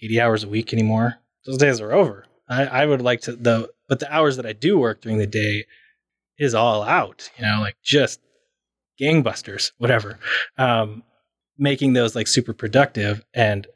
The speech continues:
making sure that what's being worked on are, are helping other people realize their vision. Like, because i-, in a way, like, without,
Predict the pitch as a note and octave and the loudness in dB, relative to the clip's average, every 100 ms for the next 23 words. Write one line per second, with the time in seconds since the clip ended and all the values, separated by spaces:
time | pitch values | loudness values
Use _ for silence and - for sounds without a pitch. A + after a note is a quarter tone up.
0 | _ _ B2 A#2+ A2 A2 - A2 G#2+ G#2+ | _ _ 0 0 2 -2 0 0 -2 -4
1 | A#2 A2 - - G#2+ G#2 G#2+ - - _ | -2 -2 -2 -2 0 -2 -8 -20 -20 _
2 | - C3 - A2+ G#2 G#2 G2+ G#2 A#2 - | -4 -4 -2 0 0 0 -4 -4 -2 2
3 | A2+ - G#2+ - A3+ G3 C3 A2 G#2+ G#2+ | 2 2 -6 0 2 2 -2 -6 0 0
4 | G#2+ G2+ G#2 G#2 G#2+ G2+ G2 A2+ A#2 - | 0 -4 -4 -2 0 0 -4 -6 -6 -4
5 | D#3 F3 D#3+ E3 F#3+ G#3 C3+ C#3+ F#3+ A#2+ | 0 0 0 0 2 2 0 2 2 0
6 | A#2 A#2 C#3 D#3+ | -2 -4 2 2